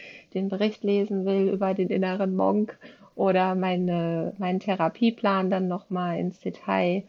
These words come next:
kommt gerne mal vorbei. Und, äh, ich freu mich immer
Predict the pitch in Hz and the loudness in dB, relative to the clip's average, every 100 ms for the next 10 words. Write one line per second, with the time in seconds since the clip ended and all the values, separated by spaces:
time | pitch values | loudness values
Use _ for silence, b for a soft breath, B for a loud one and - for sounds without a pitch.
0 | b b b - 202 202 190 190 190 185 | b b b -2 0 2 2 2 0 0
1 | 185 - 180 180 180 180 175 180 - 180 | -2 -2 -6 0 0 2 0 -2 -2 -2
2 | 185 190 - 214 208 208 185 185 180 | -2 -4 2 4 4 4 0 0 -2